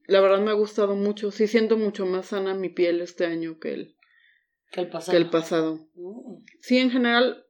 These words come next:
Speaker 1: creo que la, las cosas de belleza coreana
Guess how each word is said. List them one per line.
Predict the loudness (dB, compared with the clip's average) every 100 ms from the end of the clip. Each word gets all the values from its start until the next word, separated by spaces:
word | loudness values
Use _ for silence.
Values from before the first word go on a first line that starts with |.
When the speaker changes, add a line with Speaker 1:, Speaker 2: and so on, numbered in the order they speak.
| _ _
Speaker 1:
creo | 4 6
que | 6
la, | 4 2 2 0 -2 2
las | 2 4
cosas | 4 6
de |
belleza | 6 6 4 0 -4
coreana | 0 0 -2 -2 -2 -4 -6